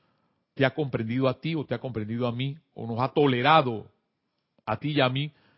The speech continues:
para poder estar hasta donde estamos? Yo sé que no es fácil, pero es una virtud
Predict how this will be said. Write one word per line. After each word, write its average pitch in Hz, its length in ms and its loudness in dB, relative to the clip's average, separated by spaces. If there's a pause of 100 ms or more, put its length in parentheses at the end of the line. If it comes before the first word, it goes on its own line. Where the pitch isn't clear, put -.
(220)
para 127 220 4
poder 127 220 2
estar 131 320 2
hasta 131 160 -2
donde 113 220 -4
estamos? 147 460 -6 (1600)
Yo 135 200 2
sé 233 260 4
que 127 160 -6
no 110 80 -4
es 101 80 -4
fácil, 101 380 -6
pero 151 160 6
es 165 80 4
una 202 180 6
virtud 165 520 6